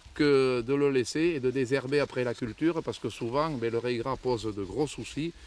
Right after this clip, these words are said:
et on voit par ici, il y a même des Reira qui deviennent résistants, les gars ne peuvent plus se les sortir des, des, des parcelles. Et, et c'est vrai que dans ces cas-là, on s'aperçoit que, euh, un petit coup de, c'est ce qui s'est passé l'an dernier, j'ai mis, euh,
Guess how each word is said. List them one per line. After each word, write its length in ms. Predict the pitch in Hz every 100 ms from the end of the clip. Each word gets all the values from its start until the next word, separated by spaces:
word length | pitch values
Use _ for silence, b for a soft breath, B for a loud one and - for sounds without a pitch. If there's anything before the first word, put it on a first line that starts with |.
| b -
et 120 | 123
on 80 | 123
voit 180 | 123 135
par 180 | 139 120
ici, 280 | 110 - 147
il 40 |
y 40 |
a 40 | 127
même 200 | 120 120
des 140 | 117
Reira 380 | 113 117 117 127
qui 140 | -
deviennent 360 | 110 107 123 120
résistants, 440 | 107 104 101 156
les 180 | 143 117
gars 140 | 113 143
ne 120 | 117
peuvent 280 | 127 120 110 -
plus 200 | 151 170
se 120 | 127
les 100 | -
sortir 420 | - - 139 117
des, 100 | 110
des, 380 | 104 101 107 101
des 100 | 110
parcelles. 460 | 107 - - 90 82 B B 110 B
Et, 300 | 120 117 110 107
et 80 | 113
c'est 120 | -
vrai 120 | 131 156
que 80 |
dans 160 | 147 147
ces 140 | 139
cas-là, 240 | 143 143 175
on 80 | 165
s'aperçoit 540 | 135 135 - 156 170
que, 280 | - 135 117 b b b -
euh, 800 | 123 123 120 120 117 117 113 110
un 100 | 160
petit 360 | 170 196 - 190
coup 280 | - 202 196
de, 380 | 151 143 135 127
c'est 120 | -
ce 140 | 127 147
qui 200 | - 127
s'est 160 | 151
passé 480 | - 135 - 156 143
l'an 140 | 120
dernier, 640 | 117 120 117 127 165 208 175
j'ai 180 | 135 135
mis, 340 | 151 160 143
euh, 200 | 127 113